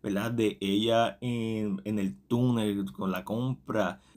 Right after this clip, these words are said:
Esta es una película que es demencial y realmente Possession necesita que más personas la vean. So, esta es una noticia bien deprimente también,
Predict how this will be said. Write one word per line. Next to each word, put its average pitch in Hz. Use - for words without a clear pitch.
Esta -
es 101
una 131
película 131
que 107
es 117
demencial 120
y 110
realmente 117
Possession 117
necesita 151
que 113
más 120
personas 123
la 107
vean. 95
So, 92
esta -
es -
una 104
noticia 104
bien 101
deprimente 101
también, 92